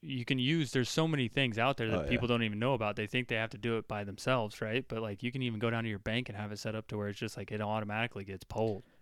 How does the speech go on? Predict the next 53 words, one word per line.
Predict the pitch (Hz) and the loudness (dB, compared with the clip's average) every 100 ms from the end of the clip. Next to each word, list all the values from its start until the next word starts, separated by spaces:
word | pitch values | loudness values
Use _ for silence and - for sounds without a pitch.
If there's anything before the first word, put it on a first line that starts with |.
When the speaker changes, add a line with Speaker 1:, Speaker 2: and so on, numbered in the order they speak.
| - | -2
Speaker 2:
Yeah, | 120 98 - | 2 4 4
and | 107 104 104 | 2 4 4
nine | 123 120 | 4 4
times | 120 104 | 4 6
out | 101 95 | 6 6
of | |
ten, | - 113 92 85 - | 4 2 2 -2 -8
they're | 104 104 101 98 92 | -2 4 6 6 2
more | 101 107 110 | 4 6 8
than | 95 90 | 6 2
willing | 98 92 85 | 2 2 0
to | 85 | -4
help. | 87 92 71 - - | 0 0 0 -6 -8
You | 95 | -4
know | 92 | 0
what | 87 | 0
I | 87 | 0
mean? | 87 92 | -2 -2
Speaker 1:
Yeah. | 202 226 - | 0 0 2
Speaker 2:
I | 127 | 4
don't | 117 | 6
know | 113 110 | 6 6
any | 104 | 4
person | - 113 110 - | 2 4 4 2
Speaker 1:
If | 190 | 4
they | |
Speaker 2:
that's | 190 | 6
Speaker 1:
can | 107 | 4
Speaker 2:
like | 98 | 4
Speaker 1:
keep | 170 135 | 0 2
you, | 127 139 | 0 0
more | 117 123 147 | 2 4 4
of | 120 | 4
your | 110 127 | 4 4
money | 131 135 139 | 4 2 2
in | 127 | 2
the | 104 | 2
bank | 110 110 143 | 0 0 0
so | 117 | 2
they | 107 110 | 2 2
can | 131 | 0
invest | 135 139 147 - | 2 2 2 2
it, | 165 165 | 0 4
they're | 113 113 | 4 6
Speaker 2:
Yeah. | |
Speaker 1:
gonna | 135 117 | 4 4
do | 101 123 | 6 6
it. | 98 | 4
Speaker 2:
Well, | 90 127 135 | 0 4 6
it's | 98 127 - | 6 4 2
like, | 139 - | 0 2
I | 147 | 0
don't, | 151 | 0